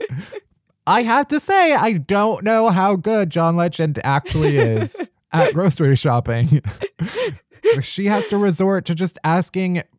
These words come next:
Speaker 1: random people on the internet to bring her bananas.
Speaker 2: <sighs> That's fair. Also, when it comes to the hunting aspect of this,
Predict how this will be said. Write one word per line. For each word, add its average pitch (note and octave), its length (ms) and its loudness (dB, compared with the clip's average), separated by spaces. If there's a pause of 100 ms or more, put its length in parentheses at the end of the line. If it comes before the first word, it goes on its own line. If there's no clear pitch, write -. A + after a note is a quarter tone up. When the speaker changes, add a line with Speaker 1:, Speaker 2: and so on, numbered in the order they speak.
(220)
Speaker 1:
random F3+ 460 4
people F3+ 260 2
on E3 120 2
the D#3+ 140 0
internet C3 500 2
to D3+ 100 -2
bring C#3 320 0
her D3+ 140 4
bananas. B2 800 -2 (140)
Speaker 2:
<sighs> - 140 -20
That's B3+ 240 -4
fair. A#3+ 220 -2
Also, D4 280 -2
when E4 100 -2
it C#4+ 120 -6
comes D4+ 300 -6
to - 60 -20
the D4+ 120 -2
hunting A3+ 480 -6
aspect D4+ 500 -6
of F#4 100 -6
this, F#4+ 320 -6